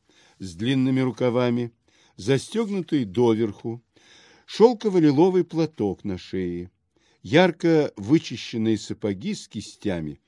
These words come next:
и вообще с виду походил на зажиточного купца. Руки у него были прекрасные, мягкие и белые.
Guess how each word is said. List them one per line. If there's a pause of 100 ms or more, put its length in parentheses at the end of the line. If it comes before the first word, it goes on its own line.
(640)
и
вообще
с
виду
походил (460)
на
зажиточного
купца. (1040)
Руки
у
него
были
прекрасные,
мягкие
и
белые.